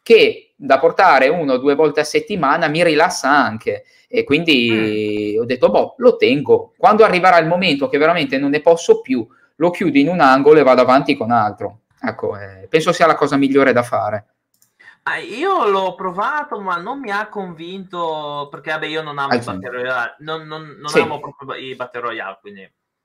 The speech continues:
Speaker 2: proprio non c'è verso, cioè, proprio non mi piacciono, eh, quindi non riuscirei più a portarlo Apex.
Speaker 1: No, no, ti capisco, però anche per esempio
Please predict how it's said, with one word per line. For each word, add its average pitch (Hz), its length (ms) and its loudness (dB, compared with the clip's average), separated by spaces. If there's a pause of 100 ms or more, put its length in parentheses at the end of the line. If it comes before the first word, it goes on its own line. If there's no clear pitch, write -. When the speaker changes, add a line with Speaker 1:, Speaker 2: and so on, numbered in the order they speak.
(760)
Speaker 2:
proprio 123 220 -8
non 131 80 -12
c'è 139 120 -8
verso, 107 580 -8 (220)
cioè, 113 140 -16
proprio 127 220 -8
non 127 100 -12
mi 123 140 -14
piacciono, 98 680 -8
eh, 95 520 -10 (600)
quindi 123 280 -12
non 135 100 -6
riuscirei 147 380 -4
più 147 120 -6
a 139 60 -4
portarlo 107 480 -6
Apex. 87 420 -14 (600)
Speaker 1:
No, 190 160 4
no, 233 120 6
ti 226 120 0
capisco, - 500 0
però 180 320 2 (200)
anche 175 260 2
per 175 140 4
esempio 165 600 2